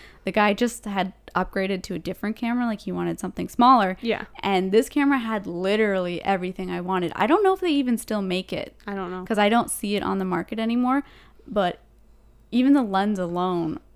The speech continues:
Speaker 1: is a really good lens, an
Speaker 2: Mm-hmm.
Speaker 1: expensive lens. So I would highly recommend checking Kijiji.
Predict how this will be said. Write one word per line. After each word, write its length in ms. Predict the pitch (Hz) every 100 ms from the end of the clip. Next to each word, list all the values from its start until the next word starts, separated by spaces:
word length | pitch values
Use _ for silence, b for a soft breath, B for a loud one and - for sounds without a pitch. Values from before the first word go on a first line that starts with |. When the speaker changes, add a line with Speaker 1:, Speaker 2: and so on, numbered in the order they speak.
| -
Speaker 1:
is 420 | - 180 180 - - -
a 100 | 190 214
really 320 | 208 180 165
good 240 | - 170 170
lens, 220 | 170 -
an 80 | 196
Speaker 2:
Mm-hmm. 80 | 226
Speaker 1:
expensive 540 | 214 208 202 196 185
lens. 260 | 175 127 -
So 120 | -
I 180 | - 208
would 80 | 233
highly 560 | - 277 285 302 302
recommend 640 | 277 208 190 185 - - -
checking 500 | - - 180 165 196
Kijiji. 600 | 220 196 190 185 170